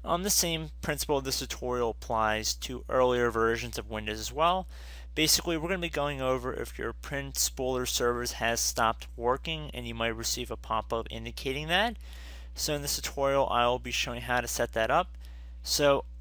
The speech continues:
a lot of times the error message will actually read that it, that you can't add a printer or you can't access a printer because the spooler is not running, and it might ask you to restart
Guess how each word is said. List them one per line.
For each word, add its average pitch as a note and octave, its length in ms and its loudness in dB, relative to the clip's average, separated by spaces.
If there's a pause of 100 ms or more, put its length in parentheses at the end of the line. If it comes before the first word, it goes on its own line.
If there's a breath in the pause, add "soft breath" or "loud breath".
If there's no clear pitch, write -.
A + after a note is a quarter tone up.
a C3+ 120 2
lot D3 240 10
of D3+ 80 0
times C#3 400 -2
the B2+ 200 -6
error B2 220 4
message B2 400 0
will A#2+ 80 2
actually A#2 340 0
read A2 360 -2
that A2+ 260 0
it, G#2+ 140 -8 (180)
that C#3 80 -4
you A#2+ 80 -4
can't B2+ 460 0
add A#2 240 6
a - 40 4
printer C3+ 400 -2
or - 120 -6
you A#2 160 -8
can't A2+ 260 -2
access A#2 420 0
a D#3+ 60 0
printer F#3 460 -2 (340 loud breath)
because - 380 0
the A#2 80 -2
spooler B2+ 500 2
is A2+ 100 -2
not A2+ 220 0
running, C3 380 2
and A#2 120 -4
it A#2 60 0
might A#2+ 260 0
ask A2+ 360 2
you A#2 120 -2
to A2+ 140 -2
restart A#2 560 0